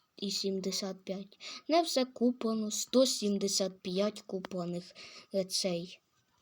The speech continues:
І все це вже закончено. Я пройшов пляжне субіття і повисив свій рівень на тринадцять п'ятдесят п'ять.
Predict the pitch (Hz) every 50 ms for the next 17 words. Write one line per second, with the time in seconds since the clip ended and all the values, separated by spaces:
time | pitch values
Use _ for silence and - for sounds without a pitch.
0 | _ _ _ - - _ _ _ - 254 262 269 - 247 240 240 240 214 208 202
1 | 202 208 196 190 190 190 196 190 185 - - 190 190 190 190 185 - 190 185 185
2 | 185 196 208 202 208 202 196 190 190 - - 220 220 214 202 - - _ - 202
3 | 202 196 190 196 190 185 185 - - - 196 185 196 214 226 214 - - - 180
4 | 180 180 180 - - - - - - 240 - - - 254 262 262 262 254 240 233
5 | 220 208 - 196 185 - - 185 185 185 185 185 180 185 202 208 202 190 180 170
6 | 170 175 175 180 - _ _ - 190 185 185 190 185 190 _ _ _ - - -
7 | - - _ _ _ _ _ - - _ - 208 196 190 196 190 196 196 196 -
8 | 202 185 185 - - 190 185 - - _ _ _ _ - - - - - - -
9 | - - 202 196 - - 214 208 196 185 185 - -